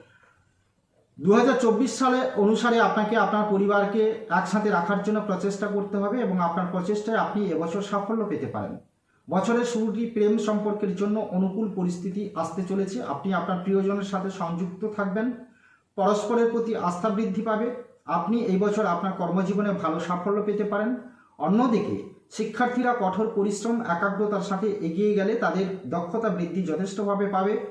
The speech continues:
এবং পড়াশোনায় সাফল্য কিন্তু আসতে চলেছে। উচ্চশিক্ষা গ্রহণকারীরা, শিক্ষার্থীরা কিছু বাধার সম্মুখীন হতে পারেন। বিবাহিত জীবনের কিছু সতর্কতা অবলম্বন করা প্রয়োজন। স্বাস্থ্যের দিক থেকে এবছরটি অনুকূল থাকতে চলেছে।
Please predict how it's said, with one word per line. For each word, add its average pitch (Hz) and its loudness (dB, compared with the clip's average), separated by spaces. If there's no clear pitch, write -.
এবং 196 0
পড়াশোনায় 214 2
সাফল্য 202 0
কিন্তু 202 -2
আসতে 143 -2
চলেছে। 98 -8
উচ্চশিক্ষা 240 -2
গ্রহণকারীরা, 214 2
শিক্ষার্থীরা 214 -2
কিছু 190 -4
বাধার 175 0
সম্মুখীন 208 -2
হতে 190 0
পারেন। 208 0
বিবাহিত 208 4
জীবনের 214 0
কিছু 190 -4
সতর্কতা 196 -2
অবলম্বন 202 0
করা 214 0
প্রয়োজন। 214 0
স্বাস্থ্যের 226 0
দিক 226 0
থেকে 226 0
এবছরটি 202 0
অনুকূল 185 0
থাকতে 175 -4
চলেছে। 180 -2